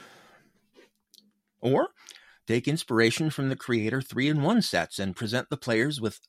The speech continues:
a simple pre-built object, instructing them to disassemble it and rebuild it as something else.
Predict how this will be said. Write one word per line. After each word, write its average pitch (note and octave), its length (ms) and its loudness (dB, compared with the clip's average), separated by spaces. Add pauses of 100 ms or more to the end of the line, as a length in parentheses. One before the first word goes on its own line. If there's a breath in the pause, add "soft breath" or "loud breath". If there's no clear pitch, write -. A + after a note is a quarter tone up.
(200)
a G#2+ 60 -4
simple C3 720 0
pre-built C#3 480 0
object, G2+ 600 -2 (580 loud breath)
instructing C3 560 0
them A#2 160 2
to A2 120 -8
disassemble A#2+ 760 0
it - 100 -4 (400)
and A2+ 220 0
rebuild B2+ 380 2
it D#3 80 2
as A2 160 0
something G2 380 -2
else. - 400 -2